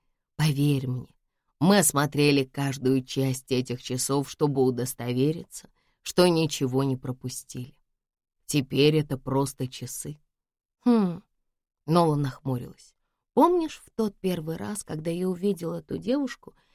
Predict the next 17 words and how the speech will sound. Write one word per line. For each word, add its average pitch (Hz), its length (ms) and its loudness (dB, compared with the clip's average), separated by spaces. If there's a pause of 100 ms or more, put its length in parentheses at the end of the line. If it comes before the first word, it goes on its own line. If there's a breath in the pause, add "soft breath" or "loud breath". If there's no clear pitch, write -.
(220)
я 202 140 4
сказала, 330 460 0
что 269 200 -10
подумала, 285 560 -2
будто 214 380 -6
она 240 240 -2
пытается 214 600 -8
меня 190 260 0
предупредить? 165 880 -10 (720)
Я 165 240 2
просто 226 600 0
смотрела 196 680 -2
на 233 180 -2
часы, 185 540 -8 (460)
пытаясь 196 580 0
это 175 240 -8
понять. 143 640 -6